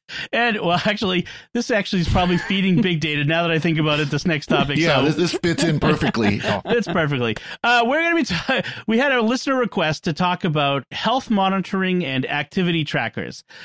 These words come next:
Speaker 1: So these
Speaker 2: Mm-hmm.
Speaker 1: are both apps and gadgets that help us keep track of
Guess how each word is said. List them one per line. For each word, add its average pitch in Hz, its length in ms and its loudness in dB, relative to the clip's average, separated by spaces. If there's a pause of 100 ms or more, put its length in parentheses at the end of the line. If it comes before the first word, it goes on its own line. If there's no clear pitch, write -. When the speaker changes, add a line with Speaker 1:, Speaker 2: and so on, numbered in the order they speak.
(160)
Speaker 1:
So 202 160 -2
these 311 300 2
Speaker 2:
Mm-hmm. 175 100 4
Speaker 1:
are 196 300 2 (240)
both 160 340 0
apps 220 460 -2
and 247 280 0
gadgets 135 680 -4 (240)
that 160 140 -2
help 175 220 0
us 175 120 -4
keep 160 220 -4
track 131 380 -4
of 117 460 -2